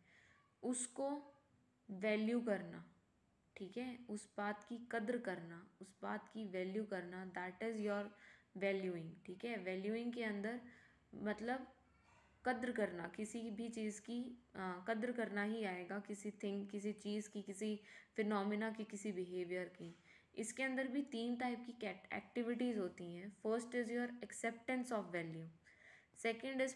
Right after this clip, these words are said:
preference for a value and third is commitment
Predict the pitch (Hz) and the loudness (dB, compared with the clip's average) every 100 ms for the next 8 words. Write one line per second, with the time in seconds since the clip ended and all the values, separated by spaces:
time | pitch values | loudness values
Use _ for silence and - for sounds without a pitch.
0 | - 214 220 233 240 240 240 - - _ | -2 -2 2 2 2 2 0 -6 -12 _
1 | - 226 214 185 170 165 170 - 208 202 | 4 6 6 6 0 -2 -6 -6 -4 -2
2 | 202 214 226 214 220 - 214 214 - 233 | 0 2 4 2 2 2 4 2 0 0
3 | 240 | 0